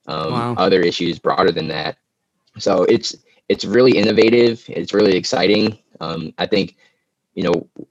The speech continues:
Speaker 1: once that gets off the ground, we'll be able to, to add that to the list of resources that can then start to provide restorative justice to community.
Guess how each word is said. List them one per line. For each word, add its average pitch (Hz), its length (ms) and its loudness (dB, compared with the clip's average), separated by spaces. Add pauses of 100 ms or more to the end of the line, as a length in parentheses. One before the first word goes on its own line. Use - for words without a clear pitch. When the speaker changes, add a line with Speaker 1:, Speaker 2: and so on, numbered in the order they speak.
(100)
Speaker 1:
once 95 240 0
that 90 180 0
gets 80 180 -4
off 82 160 0
the 78 80 -2
ground, 92 500 2 (400)
we'll 87 160 -4
be 85 180 0
able 87 200 -2
to, 82 420 0 (600)
to - 160 -6
add 90 260 -2
that 90 220 0
to - 100 -10
the 87 100 2
list 87 240 0
of 80 140 -2
resources 85 500 -2
that - 160 -4
can 82 200 -4
then 85 500 -4
start - 320 -4
to 82 240 0
provide 78 420 -2
restorative - 460 -2
justice - 360 -6
to - 120 -8
community. 78 640 -8